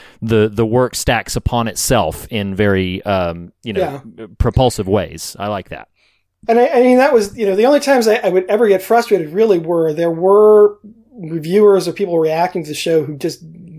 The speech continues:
Speaker 2: couldn't seem to get that and always felt like it
Speaker 1: Mm-hmm.
Speaker 2: had to be, you know, there's one way that's better to do this, or I didn't like this in the series, you know, it really should have been done the way it was in the book. And it was like,
Speaker 1: Right, right.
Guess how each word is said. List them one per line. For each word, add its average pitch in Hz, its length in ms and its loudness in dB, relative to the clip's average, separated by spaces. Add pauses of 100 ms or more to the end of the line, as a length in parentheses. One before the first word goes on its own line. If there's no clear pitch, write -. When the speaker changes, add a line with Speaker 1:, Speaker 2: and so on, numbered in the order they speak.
(300)
Speaker 2:
couldn't 220 300 -2
seem 196 200 -4
to 175 60 2
get 165 220 -6
that 185 320 4
and 156 80 -8
always 160 320 0
felt 165 200 -6
like 147 200 -4
it 147 40 -4
Speaker 1:
Mm-hmm. 117 80 -10
Speaker 2:
had 160 180 -6
to 170 60 -8
be, 151 360 -4
you 147 120 -4
know, 139 200 -4
there's 143 220 -4
one 185 260 -2
way 180 160 0
that's 165 160 -6
better 156 340 -4
to 170 120 -10
do 160 180 -6
this, 156 300 0
or 143 280 -4
I 156 140 -2
didn't 165 220 -4
like 151 200 -4
this 170 200 -4
in 165 80 -6
the 160 40 -4
series, 151 460 -2
you 139 80 -6
know, 135 100 -2
it 139 100 -4
really 156 160 -2
should 160 120 -8
have 156 80 -6
been 147 100 -4
done 147 120 -4
the 151 80 -4
way 147 80 -2
it 147 100 -6
was 143 160 -2
in 151 60 -8
the 143 60 -8
book. 165 220 0
And 160 80 -4
it 175 40 -8
was 147 80 -8
like, 156 200 -4 (220)
Speaker 1:
Right, 80 280 -14 (100)
right. 87 200 -12